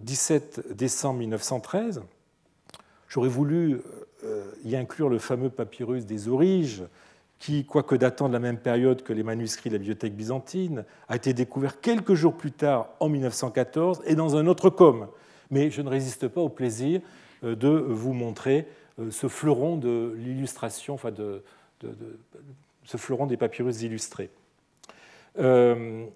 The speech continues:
en tout cas, pour revenir à la découverte du dix-sept décembre mille neuf cent treize, Johnson pré-, Johnson précise que, euh,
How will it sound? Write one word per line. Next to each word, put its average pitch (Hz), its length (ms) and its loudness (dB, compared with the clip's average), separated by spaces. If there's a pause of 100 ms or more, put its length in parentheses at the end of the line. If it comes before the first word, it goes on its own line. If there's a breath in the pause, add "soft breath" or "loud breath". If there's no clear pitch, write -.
en 160 80 6
tout 190 100 4
cas, 208 160 6
pour 160 160 2
revenir 156 460 6
à 120 40 4
la 113 120 4
découverte 127 580 -2
du 104 160 -10
dix-sept 107 500 -8
décembre 113 440 -10
mille 107 100 -14
neuf 104 140 -12
cent 107 280 -10 (280 soft breath)
treize, 185 480 -4 (240 soft breath)
Johnson 143 340 2 (100)
pré-, - 300 -2
Johnson 143 460 2
précise 202 580 -2
que, 180 300 4 (400 loud breath)
euh, 117 320 0